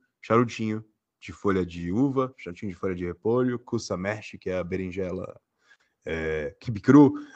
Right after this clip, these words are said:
a berinjela recheada, a abobrinha recheada, é, comida de aldeia libanesa. É, minha relação com cozinha feita à mão é essa.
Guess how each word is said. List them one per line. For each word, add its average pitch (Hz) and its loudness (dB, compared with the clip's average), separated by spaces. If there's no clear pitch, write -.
a - -10
berinjela 98 0
recheada, 104 -2
a - 0
abobrinha 92 -4
recheada, 104 -4
é, 82 -8
comida 147 4
de 139 6
aldeia 147 8
libanesa. 123 2
É, 64 -16
minha 120 2
relação 147 2
com 156 -2
cozinha 117 -2
feita 123 -2
à 120 4
mão 120 -2
é 143 0
essa. - -10